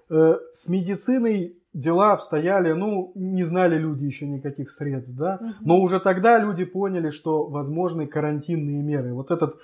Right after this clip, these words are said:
Speaker 1: тысяча шестьсот пятьдесят четвертый пятьдесят шестой год, это первый карантин в России. Вызвано это было во многом, как я уже сказал, что была действующая армия,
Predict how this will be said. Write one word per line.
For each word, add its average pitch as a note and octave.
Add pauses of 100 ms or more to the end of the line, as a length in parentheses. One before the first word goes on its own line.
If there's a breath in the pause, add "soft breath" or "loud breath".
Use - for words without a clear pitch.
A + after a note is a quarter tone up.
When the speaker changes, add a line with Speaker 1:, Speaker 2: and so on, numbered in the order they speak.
(220 loud breath)
Speaker 1:
тысяча G#3+
шестьсот -
пятьдесят -
четвертый G#3
пятьдесят -
шестой G3
год, D#3
это -
первый F#3
карантин D3+
в A#2+
России. B2+ (300 loud breath)
Вызвано G#3+
это F#3
было G3
во E3
многом, F#3
как C#3+
я D#3+
уже D3+
сказал, E3
что D#3
была D3
действующая D3+
армия, C3+